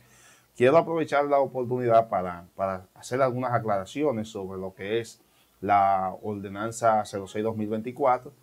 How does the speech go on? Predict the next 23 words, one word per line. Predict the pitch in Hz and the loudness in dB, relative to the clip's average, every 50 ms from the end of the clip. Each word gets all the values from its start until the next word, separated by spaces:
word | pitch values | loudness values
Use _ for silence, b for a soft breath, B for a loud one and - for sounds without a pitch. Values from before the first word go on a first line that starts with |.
| b b b b b b _ | b b b b b b _
que | - 95 95 92 | -8 -6 -6 -4
bien | 92 98 104 110 | -4 -4 -4 -2
habíamos | 113 110 110 110 107 113 110 110 | -2 -2 -2 -2 -2 -4 -4 -4
dicho | 113 120 120 120 117 | -4 -4 -4 -4 -6
en | 107 107 | -8 -8
este | 101 - 113 | -8 -12 -6
canal | - 120 117 113 113 113 113 113 | -2 -2 0 0 0 -2 -2 -6
que | - - 95 | -10 -12 -12
es | 92 | -8
una | 110 110 104 104 | -8 -6 -6 -4
ordenanza | 107 104 107 107 107 107 107 110 113 107 | -4 -4 -4 -4 -6 -6 -6 -8 -8 -8
que | - 104 92 | -6 -8 -6
viene | 95 107 117 123 131 123 110 113 123 - _ _ _ | -4 -2 0 0 0 0 -2 -6 -8 -10 _ _ _
a | 139 135 | -18 -18
regular | - - 113 117 139 147 135 123 107 104 104 101 98 98 101 _ _ _ _ _ _ _ _ - | -12 -4 0 0 0 0 0 -2 2 4 4 4 4 2 -2 _ _ _ _ _ _ _ _ -6
lo | 107 110 | -4 -4
que | 127 | -2
son | 120 156 151 | -4 -2 -2
los | 170 - | -2 -2
concursos | - 143 131 113 110 123 139 156 165 147 - 156 151 147 | -2 -2 -2 -2 -4 -2 0 0 0 0 0 -2 -2 0
de | 131 127 | 0 0
oposición | 117 - - - - - 98 - - 107 110 113 113 | -2 -2 -2 -8 -12 -12 -14 -8 -2 -2 0 0 0
docente, | 110 107 - - 104 107 104 95 90 - | -2 -6 -6 -4 -4 -4 -4 -4 -8 -12